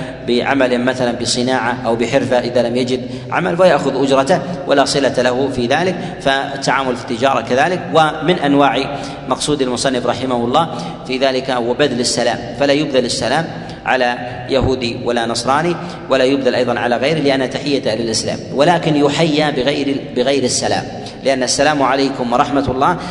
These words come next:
هذه تحية المسلمين. ما عدا ذلك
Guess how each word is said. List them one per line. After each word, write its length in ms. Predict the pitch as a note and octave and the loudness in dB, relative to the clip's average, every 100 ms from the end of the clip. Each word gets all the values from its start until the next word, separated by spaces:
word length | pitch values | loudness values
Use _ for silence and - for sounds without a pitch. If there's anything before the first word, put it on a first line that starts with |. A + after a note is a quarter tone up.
| - | -2
هذه 160 | C#3+ C#3 | 2 2
تحية 480 | C#3 B2 D3 D3 D3 - - - C#3 | 0 -2 -2 0 -2 -4 -12 -4 0
المسلمين. 640 | C3+ C3 A#2+ B2+ A#2+ F#2+ A#2+ | 2 2 2 0 0 -2 0
ما 100 | F#3 | 2
عدا 320 | G3 F#3+ E3+ | 2 2 2
ذلك 320 | D3+ C#3 E3 | 4 2 0